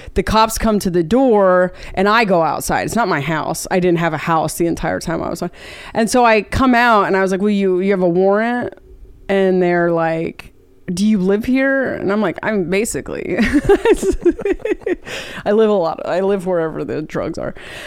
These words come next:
Um, and I wouldn't let them in, and they did not like me. And then one of the girls that lived in the house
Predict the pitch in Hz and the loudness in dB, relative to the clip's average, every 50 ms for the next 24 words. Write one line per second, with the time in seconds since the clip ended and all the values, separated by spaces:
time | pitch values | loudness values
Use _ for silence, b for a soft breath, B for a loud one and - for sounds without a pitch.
0 | B B B B - 226 247 247 247 240 233 220 208 202 196 190 - - - _ | B B B B 4 6 6 6 6 6 6 4 4 4 2 -2 -4 -6 -12 _
1 | _ - 220 233 226 226 220 220 214 202 - 202 214 233 240 269 262 247 226 208 | _ 2 2 4 4 4 2 2 0 0 2 2 2 4 4 4 2 2 2 2
2 | 214 214 - - 233 226 220 202 190 190 185 185 185 190 190 185 - - _ _ | 0 0 2 0 0 2 2 4 4 4 4 4 2 2 0 -2 -4 -10 _ _
3 | - 180 180 180 175 175 180 175 170 175 160 180 180 175 170 165 170 175 185 185 | -4 -2 0 0 2 2 2 2 0 0 0 0 2 2 0 2 2 2 2 0
4 | 147 165 175 147 147 156 - 156 147 151 180 - B B B B B B B B | 0 0 -2 -2 -4 -6 -6 -6 -4 -4 -6 -6 B B B B B B B B
5 | B - - 196 202 196 196 185 170 202 202 196 196 190 190 190 185 185 180 175 | B -2 0 2 2 2 2 2 2 4 4 4 4 4 4 4 2 2 0 0
6 | 185 185 208 208 202 196 180 185 190 165 185 190 180 185 185 175 160 180 170 175 | 0 0 2 2 2 2 2 0 0 0 0 2 4 4 2 2 2 0 0 2
7 | 185 190 185 175 185 175 175 160 165 170 170 165 160 160 165 165 156 - - - | 0 0 0 0 0 0 0 -2 -2 -2 0 0 0 0 0 -2 -4 -6 -8 -10
8 | - | -12